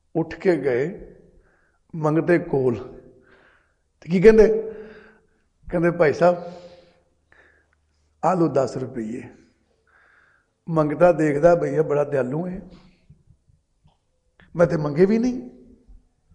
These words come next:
ਤੇ ਦਸ ਰੁਪਈਏ ਦੇਣ ਡਿਆ।" ਤੇ ਅੱਗੋਂ ਕੀ ਕਹਿੰਦਾ? ਕਹਿੰਦਾ, "ਕੁਛ ਨਹੀਂ ਭਾਈ ਸਾਹਿਬ,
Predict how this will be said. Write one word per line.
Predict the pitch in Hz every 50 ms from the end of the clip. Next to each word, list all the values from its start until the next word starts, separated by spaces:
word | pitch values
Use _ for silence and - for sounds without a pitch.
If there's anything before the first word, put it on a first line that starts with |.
| _ _ _ _ _ _ _
ਤੇ | - 170
ਦਸ | 160 156 147 -
ਰੁਪਈਏ | 202 208 202 262 240 254
ਦੇਣ | 254 254 247 240 226 220
ਡਿਆ।" | 247 254 247 240 - - - - - - - - _ _ _ _ _ _ _ _ _ _ _ _ _ _ _ _ _ _ _ _ _ _ _ _ _ _ _ _ _ _ _ _ _ _ _ _ _ _ _ _ _ -
ਤੇ | 165
ਅੱਗੋਂ | 170 196 220
ਕੀ | 208 247
ਕਹਿੰਦਾ? | 208 240 240 233 226 202 - - - - - - - - - _ _ _ _ _ -
ਕਹਿੰਦਾ, | - 202 208 226 214
"ਕੁਛ | - 196 185 185 185
ਨਹੀਂ | 180 196 208
ਭਾਈ | 196 208 185 156 139
ਸਾਹਿਬ, | 120 170 214 214